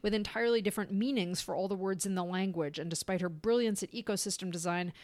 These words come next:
not really a scientist at all, but some kind of prophet. I think it's funny that, that, um, that she sees Hi-, Hiroko that way. Um, but I think that she and Hir-, Anne and Hiroko have a thing in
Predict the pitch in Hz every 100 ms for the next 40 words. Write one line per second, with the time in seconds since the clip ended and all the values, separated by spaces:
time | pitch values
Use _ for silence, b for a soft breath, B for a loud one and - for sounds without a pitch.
0 | B - 269 - 302 294 269 226 220 214
1 | 202 190 185 180 180 175 196 202 180 -
2 | 220 202 - B B 240 285 285 - -
3 | 254 240 185 185 180 180 185 180 - -
4 | 202 170 165 151 - _ b b b b
5 | b b b _ _ - 208 _ - 392
6 | 906 - 254 240 - - 294 - 277 233
7 | - - _ 214 214 247 254 196 180 160
8 | 180 170 170 170 165 B B B 190 180
9 | 165 160 - 240 220 233 - 370 339 196
10 | 175 - - 277 254 - 190 - 233 285
11 | 277 202 190 226 202 180 175 - 190 175
12 | 160